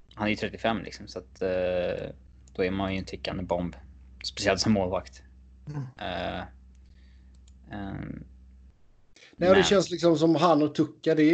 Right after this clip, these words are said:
Speaker 3: är, det har liksom funkat jävligt bra för Boston också. Ehm, jag menar,
Speaker 2: Ja, nej, och jag
Speaker 1: det
Speaker 2: menar, det, det är ju,
Speaker 1: också.
Speaker 2: det är inte många, eller det är ju inte alla backups som man bara, eh, sådär utan att vara skraj egentligen kan spela, eller låta spela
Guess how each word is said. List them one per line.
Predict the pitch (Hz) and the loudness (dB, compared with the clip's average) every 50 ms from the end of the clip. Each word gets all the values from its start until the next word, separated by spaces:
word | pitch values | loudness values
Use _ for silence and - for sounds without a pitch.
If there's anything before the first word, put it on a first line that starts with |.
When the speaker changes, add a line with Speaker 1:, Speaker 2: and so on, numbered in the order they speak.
| 175 170 165 | 6 4 6
Speaker 3:
är, | 160 160 160 156 156 160 156 | 6 8 8 8 8 6 4
det | 147 139 135 151 | 2 2 4 4
har | 151 | 4
liksom | 151 151 - 160 | 4 2 -2 -4
funkat | 131 - 160 160 151 156 135 | -2 0 0 2 2 2 4
jävligt | 147 139 123 113 107 | 4 4 4 2 0
bra | 120 123 127 143 | 2 4 4 4
för | 165 | 2
Boston | 170 151 127 - - 127 | 4 2 2 2 2 -4
också. | 127 127 - - 143 139 135 - _ _ _ _ _ _ _ - - | -4 -4 -2 -2 -2 -2 -2 -10 _ _ _ _ _ _ _ -8 -4
Ehm, | 131 127 123 123 123 120 120 120 120 117 127 131 - _ _ _ _ - - - 131 | -2 -2 0 -2 -2 -2 -4 -6 -6 -8 -8 -10 -10 _ _ _ _ -12 -10 -6 -2
jag | 131 127 | 2 4
menar, | 123 - | 8 10
Speaker 2:
Ja, | - 127 131 | 10 10 10
nej, | - 147 131 131 | 6 4 6 8
och | 147 151 | 8 8
jag | 151 147 | 8 8
Speaker 1:
det | 151 151 | 6 6
Speaker 2:
menar, | 151 151 147 143 | 6 6 6 8
det, | 156 151 151 | 8 6 8
det | 147 147 147 | 8 4 4
är | 143 143 | 6 6
ju, | 147 151 | 4 4
Speaker 1:
också. | 143 139 | 4 4
Speaker 2:
det | 147 147 | 2 2
är | 147 | 2
inte | 147 143 135 | 2 2 2
många, | 127 143 156 156 147 135 135 135 135 135 135 131 131 131 131 - - - - - - - - - | 4 4 4 4 6 6 6 6 6 4 2 0 0 -2 -6 -8 -12 -18 -18 -20 -16 -10 -6 0
eller | 139 131 | 2 4
det | 127 143 | 6 6
är | |
ju | 143 | 6
inte | 135 131 135 | 4 4 4
alla | 127 156 156 147 127 117 | 4 4 6 6 6 4
backups | 113 - 123 127 160 135 123 - - - - 135 123 127 | 4 2 0 2 2 2 2 0 -6 -10 -8 -8 -8 -6
som | 123 - 147 123 123 127 | -2 -2 0 0 2 2
man | 127 127 127 127 127 127 127 123 | 2 2 4 2 2 2 2 2
bara, | 131 127 123 120 120 117 117 117 | 2 2 4 4 4 4 4 2
eh, | 120 123 120 - - - - 123 120 127 127 - 131 | 2 -2 -4 -6 -8 -8 -8 -8 -8 -8 -8 -8 -10
sådär | 127 - - 135 127 123 117 113 117 117 120 117 - - - _ _ _ _ _ - _ - | -10 -6 -2 2 4 6 6 4 4 0 -4 -6 -10 -14 -18 _ _ _ _ _ -18 _ -4
utan | 123 127 127 - 123 117 120 | -2 -2 -2 -2 -2 0 0
att | 120 120 120 120 117 117 113 117 - - | 2 2 2 2 0 -2 -4 -8 -12 -16
vara | - 131 127 127 - 123 120 120 113 117 117 117 117 117 | -12 -10 -8 -2 0 2 2 2 2 2 2 2 2 0
skraj | - - - 120 101 101 110 | -2 -2 0 0 2 2 0
egentligen | 127 139 120 117 117 - 123 123 120 120 113 | 0 0 0 -2 -2 -6 -6 -4 -4 -4 -4
kan | - 123 117 113 | -4 -4 -4 -4
spela, | 113 - - 117 120 107 104 107 110 110 117 117 123 - | -4 -2 0 2 2 2 2 2 2 0 0 -2 0 4
eller | 127 127 117 | 4 6 6
låta | 120 117 123 131 | 6 4 4 2
spela | 127 - 123 120 117 110 101 101 101 - - | 0 2 2 2 2 2 2 2 0 0 -2